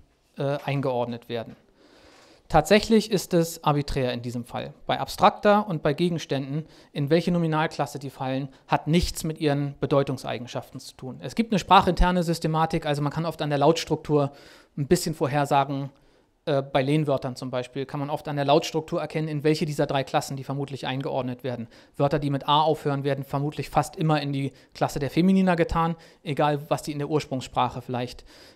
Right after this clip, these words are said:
äh, für ein grammatisches Geschlecht haben. Es gibt auch bestimmte Bedeutungsaspekte, aber das sind eher sowas wie Taxonomien, also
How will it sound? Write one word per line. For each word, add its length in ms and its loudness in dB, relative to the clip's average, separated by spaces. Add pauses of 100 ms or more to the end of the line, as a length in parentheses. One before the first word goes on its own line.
(120)
äh, 200 2
für 240 0
ein 320 0 (240)
grammatisches 520 2
Geschlecht 420 -4
haben. 260 0 (720)
Es 140 -2
gibt 160 -2
auch 80 2
bestimmte 400 6
Bedeutungsaspekte, 1120 2 (360)
aber 260 4
das 120 4
sind 140 2
eher 160 8
sowas 280 4
wie 60 0
Taxonomien, 720 2
also 420 0